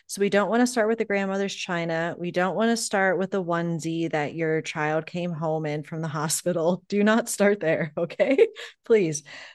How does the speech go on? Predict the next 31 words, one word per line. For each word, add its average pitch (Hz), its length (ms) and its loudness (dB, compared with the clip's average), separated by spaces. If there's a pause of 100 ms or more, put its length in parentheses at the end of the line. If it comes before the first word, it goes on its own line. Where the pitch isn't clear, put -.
You 190 140 4
wanna 196 240 4
start 185 460 4
with 170 360 2
something 165 380 -4
that's 151 160 -2
a 151 60 -4
little 254 400 2
unorthodox, 160 680 -2
which 160 160 -8
is 156 120 -10
your 151 120 -2
car. 143 680 -4 (320)
And 185 340 2
yes, 233 240 2
your 190 80 0
car 208 240 4
is 175 140 0
not 175 160 0
in 175 120 -2
your 170 120 -2
home. 185 280 2
I 147 120 0
recognize 160 560 -2
that, 143 160 -2
unless 170 340 -2
you, 170 220 -4
like, 160 280 0
live 165 200 0
in 170 100 -2
a 147 340 -2